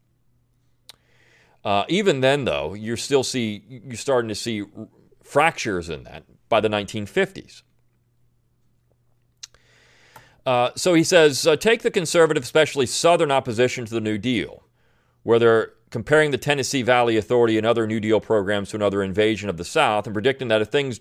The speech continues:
go on like this, there will be another civil war. That's where modern conservative-, conservatism comes from, opposition to the New Deal."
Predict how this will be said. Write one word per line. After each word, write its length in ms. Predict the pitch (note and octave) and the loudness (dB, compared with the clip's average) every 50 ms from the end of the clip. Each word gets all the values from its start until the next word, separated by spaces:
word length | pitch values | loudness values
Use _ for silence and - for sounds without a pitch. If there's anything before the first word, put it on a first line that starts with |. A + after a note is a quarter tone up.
| _ _ | _ _
go 180 | - G#2+ G2+ A#2 | -2 0 2 4
on 200 | D#3+ F3+ E3 A#2 | 2 2 2 0
like 220 | F#2+ E2+ D#2+ - | -2 -2 -4 -4
this, 220 | F2+ F2 F2+ - - | -6 -6 -6 -4 -2
there 80 | A2+ | -2
will 40 | G#2+ | -2
be 140 | G2+ A2 G#2+ | 0 -2 -2
another 220 | G2 G2 F#2 F#2+ | 0 0 -2 -2
civil 320 | - - G#2+ F2+ F2+ F#2 G#2 | -4 -4 -6 -6 -6 -6 -6
war. 340 | D3 D3+ G#2 C2 B1+ C2 _ _ _ _ _ _ _ _ _ - | -2 -2 -2 -2 -4 -10 _ _ _ _ _ _ _ _ _ -4
That's 160 | F3 F3 - | -4 0 0
where 100 | G3+ E3+ | 0 2
modern 260 | D3 D3 D#3+ D#3+ D#3 | 4 4 4 4 2
conservative-, 840 | D#3+ D3 B2+ - D3 C#3+ C#3 C3 C#3+ C#3 C#3+ C3+ B2+ D3+ D3+ - - | -4 -6 -2 2 4 4 6 4 4 2 0 -8 -6 -8 -8 -8 -8
conservatism 640 | - C#3 B2+ - D#3 D3 C3+ C3 C#3 A2+ C3 B2+ - | -10 -8 -2 2 2 2 4 4 0 0 0 -6 -2
comes 320 | - F3 G3+ A3 F#3 - | -2 -2 -2 -2 -8 -8
from, 280 | - - B1+ A#1 C#2+ F#2 | -8 -8 -8 -8 -6 -4
opposition 520 | G#2+ A2+ A#2+ B2+ A2 C3+ C#3 C#3 C#3+ C#3 | -4 -2 -2 0 2 2 0 0 -2 -8
to 60 | A#2+ B2 | -6 -4
the 80 | B2 | -4
New 160 | B2+ C3+ C3 | -2 -4 -4
Deal." 360 | B2 C#3+ D3+ A#2+ - - - | -2 -4 -4 -4 -4 -8 -12